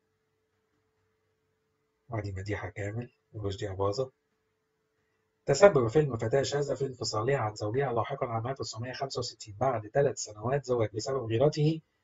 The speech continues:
الشديدة عليها، وما تردد عن قصة حب تجمع بينها وبين رشدي أباظة، وهي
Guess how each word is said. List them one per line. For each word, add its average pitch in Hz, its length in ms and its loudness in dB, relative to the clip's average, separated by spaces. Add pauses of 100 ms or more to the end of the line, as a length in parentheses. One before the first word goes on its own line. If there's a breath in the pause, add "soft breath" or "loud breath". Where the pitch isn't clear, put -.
(160)
الشديدة 127 420 2
عليها، 151 260 4
وما 135 260 -2
تردد 135 360 2
عن 117 160 2
قصة 127 360 -4
حب 160 280 2 (380)
تجمع 131 360 6
بينها 110 400 0
وبين 117 360 0
رشدي 139 380 6
أباظة، 175 360 10 (1120)
وهي 135 560 6